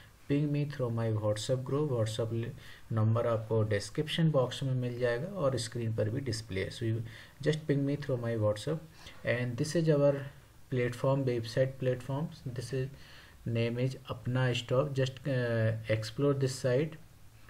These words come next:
on daily basis। So the U R L is the apna stop dot in। Here you will get the all the detailed information in very easy manner। So you will get the all the detail like the on conference, virtual conference,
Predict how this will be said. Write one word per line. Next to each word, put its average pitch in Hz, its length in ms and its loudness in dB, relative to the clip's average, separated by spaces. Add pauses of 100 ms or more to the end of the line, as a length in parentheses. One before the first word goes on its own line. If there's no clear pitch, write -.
(120)
on 120 220 0
daily 113 260 8
basis। 127 480 2
So 127 480 6 (220)
the 113 80 4
U 117 200 4
R 127 120 4
L 127 220 4
is 135 80 -4 (100)
the 185 80 2 (240)
apna 135 380 0 (100)
stop 135 560 0
dot 113 360 2
in। 117 300 -4 (460)
Here 147 260 6
you 156 160 6
will 143 260 0
get 127 200 4
the 131 140 4 (340)
all 151 240 4
the 151 160 0
detailed 123 440 -2
information 120 720 -4
in 139 240 -4 (360)
very 123 360 4 (200)
easy 143 280 2
manner। 95 400 2
So 123 320 -2
you 127 160 0
will 127 240 -2
get 131 200 4
the 139 120 4
all 135 340 2
the 139 240 2
detail 110 340 0 (120)
like 107 240 2
the 113 100 2
on 113 320 4 (340)
conference, 117 680 0
virtual 110 420 0
conference, 117 600 -4